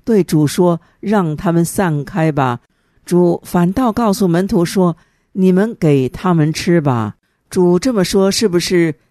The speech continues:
强人所难呢？应该不是的，因为我们主从来不会做没有意义的事，也从来不会要求我们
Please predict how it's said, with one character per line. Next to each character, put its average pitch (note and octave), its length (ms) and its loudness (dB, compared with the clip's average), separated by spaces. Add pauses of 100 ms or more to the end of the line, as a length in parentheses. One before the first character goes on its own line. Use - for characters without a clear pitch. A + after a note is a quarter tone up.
强 F3 340 -2
人 F3 160 2
所 C3+ 260 0
难 A2+ 280 0
呢？ D#3+ 160 2 (460)
应 G#3+ 260 0
该 F3+ 220 0
不 C#3 220 0
是 C#3 240 0
的， G#2 280 -2 (360)
因 C#4 220 0
为 B3+ 120 4
我 F#3 140 2
们 A3 180 0
主 D#3 260 2
从 G3+ 340 -4
来 A3+ 120 -2
不 F3 120 -2
会 F3+ 200 2
做 D#3 380 0 (260)
没 F3+ 180 0
有 E3+ 180 2
意 F3+ 300 2
义 D#3 200 2
的 C3+ 120 2
事， C3+ 420 0 (260)
也 F3 260 2
从 G3+ 240 -2
来 B3 120 0
不 G#3+ 140 -2
会 A#3+ 220 4
要 B3 280 0
求 G3 220 0
我 E3 160 2
们 D#3 160 -2